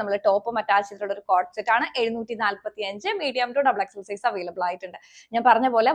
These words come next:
വാങ്ങിച്ച് ബോഡി ഫിറ്റ് അടിക്കാതെ കുറച്ച് ലൂസി ഫിറ്റ് ആയിട്ട് കോഡ് സെറ്റ് ഒന്ന് ഉപയോഗിച്ച് നോക്കുക. പിന്നെ നമ്മൾ ഒരു ടോപ്പും സത്യം പറഞ്ഞാൽ ഷേപ്പ് അടിക്കത്തില്ല കേട്ടോ.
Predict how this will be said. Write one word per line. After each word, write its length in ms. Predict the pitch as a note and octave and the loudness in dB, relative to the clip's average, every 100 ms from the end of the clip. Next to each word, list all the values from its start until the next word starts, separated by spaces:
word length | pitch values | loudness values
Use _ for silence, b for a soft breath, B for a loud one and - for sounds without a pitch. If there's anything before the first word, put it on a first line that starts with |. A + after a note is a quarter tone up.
| C4 | 4
വാങ്ങിച്ച് 360 | G#3 A3 A3 A#3 | 4 2 -2 2
ബോഡി 160 | G#3 A3 | 2 2
ഫിറ്റ് 180 | A3+ B3 | -2 0
അടിക്കാതെ 300 | G3 - F#3+ G#3 | 0 -2 -4 0
കുറച്ച് 260 | C4 - C#4 | -2 -2 -4
ലൂസി 280 | G#3+ G#3+ G#3 | -4 -2 -4
ഫിറ്റ് 160 | B3 G3+ | 0 0
ആയിട്ട് 160 | F#3+ - | 0 -2
കോഡ് 180 | F#3 F#3+ | -2 -2
സെറ്റ് 140 | G3 F#3+ | -10 -12
ഒന്ന് 100 | F#3+ | -8
ഉപയോഗിച്ച് 280 | F#3 F#3 G3 | -6 -6 -6
നോക്കുക. 220 | F#3 G#3+ b b b b - - | -4 -6 b b b b -10 2
പിന്നെ 160 | D#4 F#4+ | 6 8
നമ്മൾ 160 | D#4 E4 C4+ A#3+ | 10 10 10 10
ഒരു 120 | D#4+ C#4 | 8 6
ടോപ്പും 300 | B3 A#3+ C#4 B3 | 6 4 0 0
സത്യം 220 | A#3+ A#3 | 2 0
പറഞ്ഞാൽ 200 | A3+ A#3+ A#3 | 0 0 2
ഷേപ്പ് 220 | G3+ A3 | 2 0
അടിക്കത്തില്ല 360 | A#3+ G#3+ G3 F#3+ | -2 -4 -2 -2
കേട്ടോ. 220 | F#3 | 0